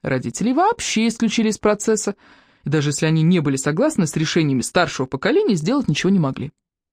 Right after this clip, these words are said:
Другой семье, создавая денежный фонд для внуков, бабушка с дедушкой вначале посоветовались с их родителями по поводу того, каким именно он должен быть и на каких условиях открываться и тратиться. После этого они назначили попечителей,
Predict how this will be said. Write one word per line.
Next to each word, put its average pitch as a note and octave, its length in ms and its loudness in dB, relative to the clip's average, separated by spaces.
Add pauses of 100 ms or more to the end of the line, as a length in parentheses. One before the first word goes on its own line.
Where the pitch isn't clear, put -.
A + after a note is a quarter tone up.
(640)
Другой B3 320 2
семье, G#3+ 340 2
создавая F3 440 2
денежный D3+ 400 2
фонд E3 340 0
для D3+ 180 2
внуков, A#3 380 2
бабушка F#3 420 2
с D3 60 -4
дедушкой A#3 360 0
вначале F3+ 440 2
посоветовались F3 840 0
с - 140 -4
их D3 140 -4
родителями B3 520 2
по F3 140 0
поводу G3 300 2
того, A3 420 2
каким A3+ 460 0
именно D#3+ 480 2
он D3+ 160 2
должен C#3 320 0
быть D#4 240 0 (240)
и F4 60 2
на D4 120 2
каких D#3 340 0
условиях C4 460 0 (160)
открываться D3+ 560 -2
и - 20 -2
тратиться. - 460 -6 (480)
После G3 300 0
этого E4+ 160 2
они A3+ 100 4
назначили C4 460 2
попечителей, A3+ 760 0